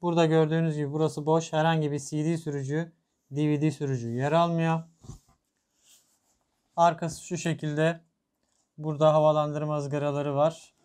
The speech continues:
Altta da böyle boylu boyunca havalandırma ızgaraları var.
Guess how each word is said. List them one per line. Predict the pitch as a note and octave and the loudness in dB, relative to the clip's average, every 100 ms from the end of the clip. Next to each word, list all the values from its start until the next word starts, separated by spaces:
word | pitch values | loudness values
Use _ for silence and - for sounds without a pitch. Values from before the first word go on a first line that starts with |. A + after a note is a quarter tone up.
| - | -4
Altta | D3 D3 - D#3+ | -2 -2 -2 0
da | D3 E3 - _ _ D3 | 2 0 -4 _ _ -10
böyle | C#3 | -4
boylu | C#3 D3 D3+ | 0 0 0
boyunca | C#3 B2+ B2+ C#3 F3 - _ _ _ | 0 -2 0 2 2 0 _ _ _
havalandırma | D#3 D#3 D#3 D3+ D3 D3 C#3+ | 0 2 2 0 0 -2 -2
ızgaraları | C3 C3+ B2+ A#2+ A#2+ | -2 -2 -2 -2 -2
var. | C#3+ E3 E3 | 2 2 0